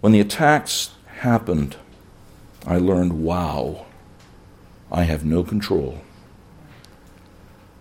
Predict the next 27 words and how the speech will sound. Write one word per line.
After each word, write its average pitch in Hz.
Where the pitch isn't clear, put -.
My 98
worldview 117
was 76
totally 95
changed. 71
I 78
really 90
had 87
to 87
start 87
over 73
from 78
the 73
very 80
beginning. 73
Who 151
am 107
I? -
Who 160
am 165
I 143
in 120
Christ? -
All 104
of 107
my 107
relationships 113